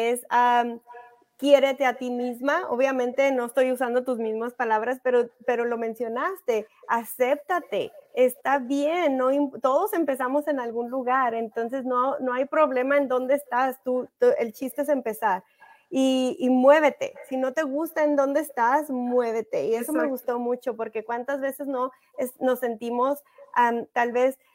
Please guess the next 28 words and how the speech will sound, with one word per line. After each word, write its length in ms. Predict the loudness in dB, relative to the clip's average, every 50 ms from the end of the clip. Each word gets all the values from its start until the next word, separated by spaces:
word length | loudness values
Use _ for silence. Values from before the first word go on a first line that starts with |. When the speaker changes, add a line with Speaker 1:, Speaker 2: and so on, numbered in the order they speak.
| -14 -6
Speaker 1:
como 220 | 0 2 4 4 4
estancados, 1040 | 2 0 -2 -2 -2 -2 -2 -4 -4 -2 0 2 2 2 2 0 -2 -2 -4 -8 -8
¿no? 260 | -6 -4 -2 -2 -2
De 200 | -2 -4 -4 -4
que 280 | -4 -2 -2 0 -2 -2
no 120 | -2 -2 0
me 140 | 0 0 -2
gusta 580 | -2 -4 -2 0 0 0 -2 -2 -2 0 0
y 140 | 0 0 0
no 140 | 2 2 2
estoy 220 | 2 2 -2 -2 0
a 80 | 0
gusto 420 | 0 -2 -4 -4 -4 -4 -4 -2 0
y 60 | 2
no, 200 | 4 4 4 4
no, 200 | 4 2 2 2
este, 640 | 0 -2 -2 _ 0 2 2 2 2 2 0 0 -2
no, 320 | -6 -4 -4 -2 -2 -2
no 200 | -2 -2 -2 -4
quiero 300 | -4 -2 -2 -2 -2 -2
estar 220 | -2 -2 -2 0 0
aquí, 340 | 0 -2 -4 -6 -8 -8 -6 -4
pero 200 | -4 -4 -4 -4
¿qué 100 | -4 -6
estás 280 | -4 -4 -4 -4 -2
haciendo 480 | -4 -6 -6 -4 -4 -2 -2 -2 -2 -2
al 120 | -4 -4
respecto? 600 | -4 -4 -6 -4 _ -6 -6 -6 _ -12 -12 -12